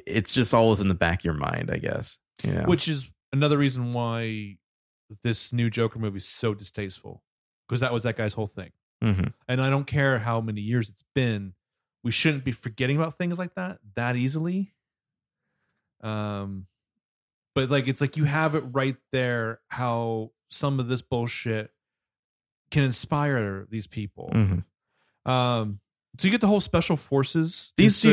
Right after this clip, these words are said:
Speaker 2: insurgent
Speaker 1: show
Speaker 2: thing.
Speaker 1: up and just get waxed immediately.
Speaker 2: But it's like they're
Speaker 1: Just
Speaker 2: in there, they
Speaker 1: immediately.
Speaker 2: think they're in there a lot longer than they should be. Um,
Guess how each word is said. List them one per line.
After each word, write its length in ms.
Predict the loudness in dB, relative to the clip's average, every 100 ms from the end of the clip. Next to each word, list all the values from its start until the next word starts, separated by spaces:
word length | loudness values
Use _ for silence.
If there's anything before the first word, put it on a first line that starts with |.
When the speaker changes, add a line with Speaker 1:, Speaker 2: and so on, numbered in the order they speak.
| 8
Speaker 2:
insurgent 0 |
Speaker 1:
show 200 | 8 10
Speaker 2:
thing. 200 | 10 8 4
Speaker 1:
up 40 |
and 100 | 2
just 120 | 0
get 140 | 2 4
waxed 480 | 4 4 2 0
immediately. 560 | 0 2 2 0 0 4
Speaker 2:
But 140 | 6
it's 100 | 6
like 200 | 6 0 -2 -20 -8
they're 120 | 0 4
Speaker 1:
Just 120 | 4
Speaker 2:
in 40 | 6
there, 260 | 8 8
they 60 | 6
Speaker 1:
immediately. 380 | 4 4 4 4
Speaker 2:
think 140 | 4
they're 160 | 4 4
in 80 | 4
there 100 | 4
a 60 |
lot 180 | 4 2
longer 220 | 2 2 0
than 60 |
they 60 | -2
should 280 | -2 -4 -4
be. 260 | -6 -12 -14 _ _ _ _ _ _ _ _ 2
Um, 560 | 4 4 4 0 -6